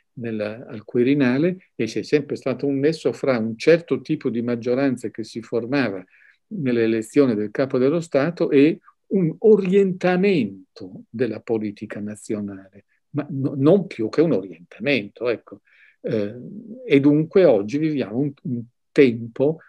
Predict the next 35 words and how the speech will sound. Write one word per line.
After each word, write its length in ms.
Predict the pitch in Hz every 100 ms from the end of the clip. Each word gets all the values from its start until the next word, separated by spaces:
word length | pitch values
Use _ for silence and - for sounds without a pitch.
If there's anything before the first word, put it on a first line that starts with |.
| _
eh, 100 | 190
un 380 | 139 - 175 165
po' 160 | 190
diverso 640 | 190 180 120 98 98 - 117
rispetto 440 | 120 117 101 107
al 80 | 101
passato. 760 | - 104 - 92 92 - 107 104 _ - _ -
Mm, 320 | 139 143 214 226 _
ora, 400 | - 180 127 127 262
eh, 500 | 214 139 131 82 - _ _ _ 302 262
io 340 | 180 180 -
di 220 | - 120 -
questo 360 | 185 180 156
libro 640 | 147 151 156 160 165 208 247
raccomando 680 | 160 139 - 143 156 160 143
la 80 | 127
lettura 560 | 123 120 - 143 135
per 180 | 127 113
alcuni 400 | 113 - 131 117
motivi. 560 | 110 104 - 98 101 98
Primo, 360 | 165 175 117
perché 440 | 101 117 110 120 113 _ _ -
attraverso 800 | 170 - 143 139 165 170 147
questo 320 | - 139 - 131
libro, 420 | 151 143 139 139
come 220 | 131 120
abbiamo 300 | 117 120 117
detto, 480 | 120 139 135 135 127
si 280 | - 151 135
torna 400 | 160 165 143 123
a 80 |
capire 460 | 120 120 - 143 135
un 160 | 117 113
po' 180 | 123
meglio 600 | 113 127 120 117 113 113